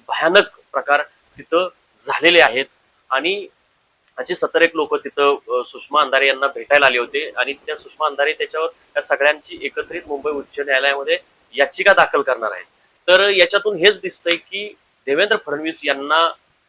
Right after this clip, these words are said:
अजिबात कोणत्याही परिस्थितीमध्ये या प्रकरणांचा, फलटणमधल्या घोटाळ्यांचा तपास होऊ द्यायचा नाही, कारण तो जर तपास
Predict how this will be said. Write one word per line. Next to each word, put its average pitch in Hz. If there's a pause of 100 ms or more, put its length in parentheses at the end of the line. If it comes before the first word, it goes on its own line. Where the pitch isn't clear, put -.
(120)
अजिबात 165 (140)
कोणत्याही 175
परिस्थितीमध्ये 151 (460)
या 143
प्रकरणांचा, 139 (580)
फलटणमधल्या 156
घोटाळ्यांचा 123
तपास -
होऊ 147
द्यायचा 139
नाही, 117
कारण -
तो 185
जर 202
तपास -